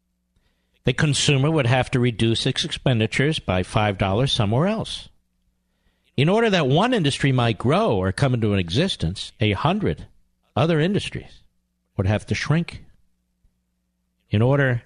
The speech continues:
that twenty thousand persons might be employed in a sweater industry, twenty thousand fewer persons would be employed elsewhere. It's actually worse, but the new industry would be visible.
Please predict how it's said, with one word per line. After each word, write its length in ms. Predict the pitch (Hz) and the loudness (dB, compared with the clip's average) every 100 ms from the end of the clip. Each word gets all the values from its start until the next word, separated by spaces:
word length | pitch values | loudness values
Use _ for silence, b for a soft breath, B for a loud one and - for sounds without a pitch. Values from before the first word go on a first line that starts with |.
| _ | _
that 220 | - 104 - | -4 -4 -2
twenty 320 | - 143 160 | 0 2 0
thousand 500 | - 143 143 123 101 | 0 0 2 0 -2
persons 520 | - 185 - 95 - | 0 0 0 -4 0
might 220 | 107 110 | -2 0
be 100 | 117 | 0
employed 380 | 101 - 120 113 | -2 0 0 2
in 100 | 104 | 0
a 60 | 95 | -2
sweater 380 | - 139 147 | 0 0 0
industry, 480 | 92 73 - - 117 - - _ _ _ _ _ _ - | 0 -2 -6 -6 -6 -8 -20 _ _ _ _ _ _ -2
twenty 280 | 131 123 | 0 2
thousand 520 | 113 135 120 110 113 98 | 0 0 2 0 -2 -4
fewer 340 | - 175 226 | -2 0 0
persons 540 | - 104 90 123 107 | 0 0 0 -2 -2
would 120 | 110 104 | -2 0
be 120 | 117 | -2
employed 340 | 113 123 135 | -2 -2 0
elsewhere. 480 | 143 202 - - - _ _ _ _ _ _ _ _ _ _ _ _ _ _ _ _ _ | 0 -2 -8 -16 -18 _ _ _ _ _ _ _ _ _ _ _ _ _ _ _ _ _
It's 80 | 120 | -2
actually 340 | 123 - 101 | 0 0 0
worse, 520 | 101 127 - - - - | 2 0 -2 -8 -12 -2
but 280 | 131 - - - _ _ _ _ _ _ _ - | -2 -2 -14 -20 _ _ _ _ _ _ _ -2
the 100 | 107 | 2
new 180 | 160 220 | 2 2
industry 400 | 190 - 175 175 | 0 0 0 0
would 160 | 131 | 2
be 100 | 151 | 0
visible. 520 | 139 208 214 143 - | 0 0 0 -4 -10